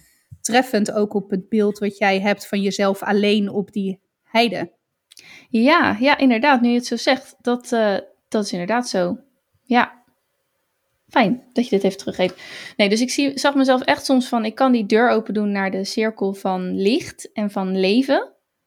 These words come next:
Speaker 2: en van reuring en bruis. En is, maar ik sta in die deuropening en ik,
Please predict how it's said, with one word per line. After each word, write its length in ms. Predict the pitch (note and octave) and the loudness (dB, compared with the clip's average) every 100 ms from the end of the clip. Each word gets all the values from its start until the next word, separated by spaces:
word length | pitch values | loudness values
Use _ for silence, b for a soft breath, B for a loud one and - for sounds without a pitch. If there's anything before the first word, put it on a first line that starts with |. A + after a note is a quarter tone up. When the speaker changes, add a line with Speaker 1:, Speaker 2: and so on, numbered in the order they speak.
| _ | _
Speaker 2:
en 140 | - A3 | -6 -4
van 400 | G3+ F#3+ F#3 F#3+ | -2 -2 -2 -2
reuring 640 | G3 G#3+ C#4 A3 B3 B3+ | 0 4 4 2 0 0
en 260 | F#3+ F3+ - _ | 0 -4 -10 _
bruis. 640 | E3+ F#3 A3 B3+ - - _ _ _ _ _ _ _ _ _ _ _ | 0 2 2 0 -6 -10 _ _ _ _ _ _ _ _ _ _ _
En 480 | - A3+ A3 G#3+ B3+ _ _ _ _ _ _ _ _ _ _ | 2 4 4 2 -2 _ _ _ _ _ _ _ _ _ _
is, 240 | B3 A#3 | -4 -2
maar 140 | A#3+ A#3 | 2 2
ik 60 | |
sta 200 | A3+ C4+ | 2 0
in 100 | B3 | 0
die 120 | A3 F#3 | 0 2
deuropening 680 | G3+ A3 G#3 G#3 A3+ C4 | 2 4 2 -2 0 0
en 80 | B3 | 0
ik, 100 | G#3 | -2